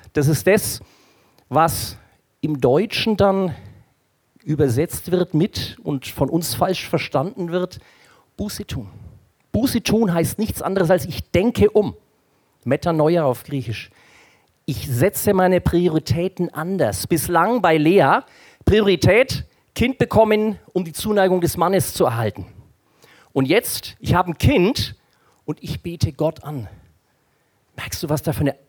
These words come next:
Autarkie, für eine, für eine Unabhängigkeit drinsteckt? Ich, ich, Lea, mache mich nicht mehr abhängig von meinem Mann, ich habe, sondern ich habe ein Kind und ich bete Gott an.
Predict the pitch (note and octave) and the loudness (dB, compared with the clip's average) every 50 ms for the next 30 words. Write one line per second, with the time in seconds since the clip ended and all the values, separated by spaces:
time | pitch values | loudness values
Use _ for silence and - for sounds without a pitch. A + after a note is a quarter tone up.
0 | _ - C3+ C#3 - - - C#3+ C3 - - - - A#3 A#3 - - D#3 C#3+ C3+ | _ -4 -4 0 0 -2 -2 -2 -6 -10 -12 -10 -10 -10 -8 -4 -2 0 0 0
1 | - - C#3+ D3 G3+ A3 B3+ D4+ C#4+ - G3+ G3 F#3 D#3+ A#2+ - C3 B2+ - - | 0 -2 -2 -2 0 0 0 0 0 0 -4 -4 -4 -8 -10 -12 -14 -16 -14 -14
2 | C#3 C3+ - - E3+ F#3+ - - D3 B2 A#2 A2 - - - _ - B3+ C#4 B3 | -14 -10 -8 -6 -6 -6 -8 -10 -12 -14 -14 -18 -18 -20 -20 _ -2 -2 -2 0
3 | - - G#3 B3+ C4+ E3+ E3+ G#3 - - - - - - - - _ A#2 C3 F3 | -2 -4 -2 0 0 2 0 -2 -4 -8 -16 -20 -20 -20 -20 -12 _ 0 0 0
4 | G#3+ - B3 A#3+ A#3 G#3+ - - G#3+ B3 - - - G#3 G3 F#3+ E3 G3 A#3+ - | 2 2 0 0 0 0 0 0 0 0 -2 -4 0 2 2 2 4 2 0 0
5 | D#3+ D3+ D#3 E3 F#3+ A3 - - - G#3 G3 F3+ E3+ E3 D3+ C#3+ C3+ C3 C3 C3 | 0 -2 -2 -2 -2 -4 -6 -4 -4 -2 0 0 0 2 2 2 2 4 4 4
6 | D3 G#3 C4+ F4 E4+ - _ _ _ _ _ _ _ _ _ _ _ - - C#3+ | 4 4 2 0 0 -4 _ _ _ _ _ _ _ _ _ _ _ -2 0 2
7 | F3 F#3 F3 - - - C3 C3 E3 F3 E3+ - C4 C#4+ C#4+ B3+ E3+ - - F3+ | 2 2 2 0 -2 -4 -2 0 2 2 4 4 4 4 4 2 0 2 2 2
8 | A3 D#4+ - - - - _ _ _ _ _ - E3+ D#3 D3 - - F#3 G3 - | 2 2 -2 -6 -10 -14 _ _ _ _ _ -10 -10 -10 -10 -8 -8 -8 -6 -6
9 | G#3 E3+ - F3+ G#3+ A3 - E3 D#3 A#2+ G2 F2 | -4 0 2 2 2 2 0 -2 -2 -2 -6 -12